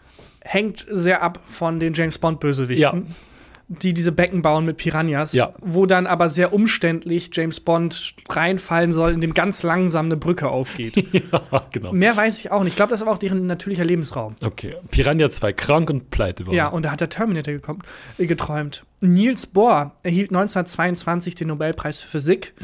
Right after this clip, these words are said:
Speaker 2: Mhm.
Speaker 1: für seine Entdeckung der Struktur des Atoms.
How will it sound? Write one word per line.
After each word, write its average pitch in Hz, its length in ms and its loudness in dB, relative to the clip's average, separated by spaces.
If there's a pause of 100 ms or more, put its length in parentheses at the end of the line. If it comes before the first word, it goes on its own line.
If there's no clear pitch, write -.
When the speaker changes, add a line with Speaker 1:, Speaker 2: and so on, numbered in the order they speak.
(100)
Speaker 2:
Mhm. 147 140 -6
Speaker 1:
für 185 120 0
seine 175 220 2
Entdeckung 214 560 0
der 165 160 -2
Struktur 220 720 0
des 175 280 -4
Atoms. 160 680 -4